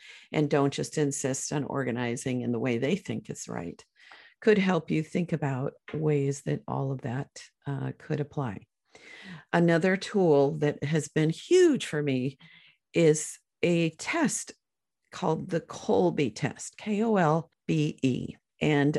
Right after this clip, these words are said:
I have my coaching clients do this test so that they understand more about themselves and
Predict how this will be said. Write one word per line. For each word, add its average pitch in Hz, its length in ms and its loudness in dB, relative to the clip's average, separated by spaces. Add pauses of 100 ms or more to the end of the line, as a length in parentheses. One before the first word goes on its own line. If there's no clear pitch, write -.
I 156 140 2
have 175 280 2
my 151 120 2
coaching 147 380 2
clients 135 680 -2 (300)
do 170 200 4
this 131 320 0 (680)
test - 500 -2 (600)
so 190 200 2
that 165 280 4
they 185 300 4
understand 170 720 0
more 151 140 0
about 139 260 -2
themselves 135 560 -4
and 139 140 0